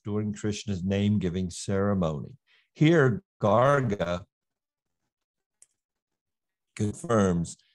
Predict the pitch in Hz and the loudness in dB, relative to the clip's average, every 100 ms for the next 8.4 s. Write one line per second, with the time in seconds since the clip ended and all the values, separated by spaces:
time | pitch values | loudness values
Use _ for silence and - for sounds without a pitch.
0 | _ _ 123 - - 170 127 104 98 104 | _ _ -2 0 2 2 2 0 0 0
1 | 85 107 113 113 107 - 110 113 104 87 | 0 0 2 2 -2 -6 -4 -2 -2 -2
2 | 92 90 98 90 - 104 98 71 - - | -4 -4 -6 -6 0 4 4 2 -8 -18
3 | - - _ _ _ _ _ - 117 131 | -18 -20 _ _ _ _ _ 0 4 4
4 | 123 - 135 113 104 - _ _ 110 107 | 2 -2 0 2 0 -4 _ _ -4 2
5 | 135 131 101 87 - - 135 131 104 131 | 2 2 0 -2 -8 -2 2 2 4 2
6 | 135 123 - 104 92 101 101 - 95 92 | 2 0 -4 -4 -2 0 -2 -4 -6 -4
7 | 90 - 69 50 50 - - 101 107 95 | -4 -6 -8 -8 -10 -14 -4 0 2 2
8 | 107 117 113 - | 2 0 0 -10